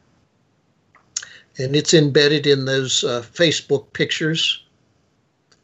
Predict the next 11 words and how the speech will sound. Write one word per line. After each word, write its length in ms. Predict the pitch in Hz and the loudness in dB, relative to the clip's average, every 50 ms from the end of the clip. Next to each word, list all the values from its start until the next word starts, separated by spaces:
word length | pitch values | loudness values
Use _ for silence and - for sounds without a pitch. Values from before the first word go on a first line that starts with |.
| _ _ _ _ _ | _ _ _ _ _
There 140 | - 247 202 | 6 6 6
you 100 | 147 120 | 4 2
go. 340 | 123 120 120 139 170 175 - _ | -2 -2 -2 -4 -6 -8 -10 _
You've 240 | - 147 131 120 _ | -10 -10 -10 -8 _
got 200 | - 127 123 123 - _ _ - _ - | -10 -10 -10 -12 -14 _ _ -20 _ -14
the 160 | - 131 123 | -6 -4 -4
Adena 320 | 120 127 135 135 135 127 - | -2 0 0 0 0 0 -2
pipe 300 | - 147 139 135 - - | 0 0 0 0 -2 0
there. 400 | - 160 147 151 175 175 - _ _ _ _ - - - - - - _ _ - | 2 4 6 6 6 4 2 _ _ _ _ -20 -20 -20 -20 -20 -20 _ _ -6
And 160 | 139 135 139 | -4 -2 0
I'm, 220 | 143 143 131 123 | 0 0 0 -2